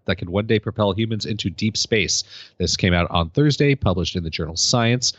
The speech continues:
Uh, this could potentially enable rockets to get into orbit in a single stage, even allowing humans to explore the outer planets.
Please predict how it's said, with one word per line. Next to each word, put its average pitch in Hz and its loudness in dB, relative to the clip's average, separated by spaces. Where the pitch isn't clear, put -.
Uh, 110 4
this 110 -2
could 117 -4
potentially 175 0
enable 123 2
rockets 101 2
to - -14
get 92 -2
into 90 -2
orbit 101 0
in 90 -2
a 87 0
single 151 2
stage, 95 2
even 92 0
allowing 87 2
humans 95 -2
to - 0
explore 85 0
the 78 0
outer 80 -2
planets. 127 0